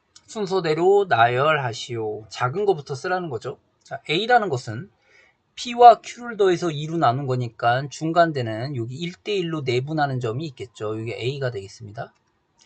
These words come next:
자, B는요. 음, 여기 루트 이가 되고 루트 삼인데 이렇게 X자를 우리 곱할 거잖아요. 이렇게 X 곱할, 곱할 건데 얘는 일이 되고 이가 됐다고 한번 해보세요.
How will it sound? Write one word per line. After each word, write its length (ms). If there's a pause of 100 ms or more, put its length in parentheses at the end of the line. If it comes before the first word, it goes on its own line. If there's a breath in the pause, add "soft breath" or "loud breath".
(400 soft breath)
자, 220
B는요. 580 (680)
음, 420 (1700 soft breath)
여기 680 (500)
루트 560
이가 380
되고 640
루트 260
삼인데 720 (2250 loud breath)
이렇게 260
X자를 460
우리 160
곱할 320
거잖아요. 720
이렇게 220
X 200
곱할, 320
곱할 280
건데 300
얘는 160
일이 360
되고 340
이가 340
됐다고 420
한번 260
해보세요. 520